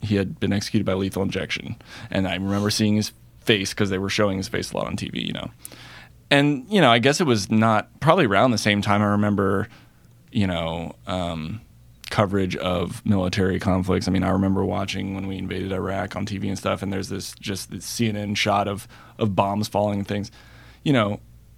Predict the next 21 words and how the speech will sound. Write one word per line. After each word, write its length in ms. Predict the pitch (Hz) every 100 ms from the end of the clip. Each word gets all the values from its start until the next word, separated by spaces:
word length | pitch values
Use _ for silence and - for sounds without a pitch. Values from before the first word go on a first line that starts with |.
| - - - -
And 160 | 131 135
as, 240 | 139 143 123 - - - -
as 140 | 131
an 100 | 123
older, 460 | 123 143 131 117 110 - - -
as 160 | 113
an 80 | 110
adult, 460 | 107 160 202 147 -
I've 260 | 120 120 98
since 320 | - 151 123
now 180 | 120 107
read 600 | 104 110 123 120 107 - - - - - - 113
on 160 | 117
the 80 | 110
ground 360 | 110 107 107 104
reporting. 480 | 104 127 113 98
People 220 | 107 120 113
have 80 |
written 220 | 107 107 107
books 280 | 117 107
about 360 | 107 101 104 -